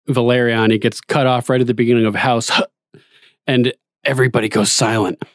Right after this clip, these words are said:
And eventually everybody looks at the door, and Alicent is walking and wearing the green. And it was set to music that mirrors, it was like, like an alternate version of the song The Light of the Seven, which played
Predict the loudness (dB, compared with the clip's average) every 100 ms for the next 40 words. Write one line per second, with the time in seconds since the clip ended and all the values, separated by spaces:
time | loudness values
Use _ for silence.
0 | _ -20 _ -2 0 0 0 2 2 2
1 | 2 2 2 2 -2 -2 -2 0 2 0
2 | -2 -2 -2 -2 -2 0 0 0 -2 0
3 | 0 2 2 4 4 4 4 2 0 0
4 | 2 2 2 2 0 -2 _ _ _ _
5 | _ -4 -2 0 0 -2 -4 -2 2 4
6 | 6 6 4 2 -2 -6 -20 _ _ _
7 | _ -20 -6 -2 -2 -2 2 4 4 2
8 | 2 0 0 0 2 0 -2 -4 -2 -2
9 | -4 -2 -2 2 0 0 0 2 2 2
10 | 2 2 0 0 -4 -2 0 0 2 2
11 | 4 2 2 0 0 0 -4 -4 -2 -2
12 | 0 -2 -4 -8 -10 -4 0 2 0 -4